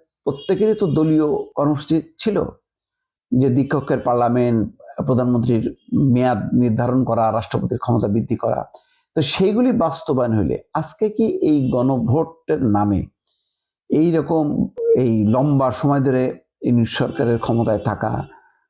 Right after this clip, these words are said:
গণভোট আবার হবার পর বা নির্বাচন হবার পরও, আহ, ক্ষমতায় থাকা, এই প্রশ্নগুলি আসতো, আসতো না তো? তাহলে আমরা কেন গণ অভ্যুত্থানের পর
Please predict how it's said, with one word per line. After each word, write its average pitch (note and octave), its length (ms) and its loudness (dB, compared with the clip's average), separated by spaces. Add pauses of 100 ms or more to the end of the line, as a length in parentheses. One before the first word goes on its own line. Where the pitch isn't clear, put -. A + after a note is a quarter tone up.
গণভোট C#3+ 560 0 (160)
আবার B2 300 0
হবার A#2+ 320 0
পর A2+ 340 -2 (260)
বা A#2+ 120 0
নির্বাচন A2+ 460 0
হবার A2 260 0
পরও, C3+ 340 0 (340)
আহ, G2+ 160 -2
ক্ষমতায় C3+ 420 -2
থাকা, - 140 -4
এই C#3+ 100 -2
প্রশ্নগুলি C#3+ 440 -2
আসতো, - 300 -6
আসতো - 240 -6
না - 180 -4
তো? - 60 -20 (320)
তাহলে F3+ 280 0
আমরা D3+ 320 0 (400)
কেন D3 160 0 (400)
গণ B2+ 160 0
অভ্যুত্থানের C#3 580 0
পর F#2 200 -2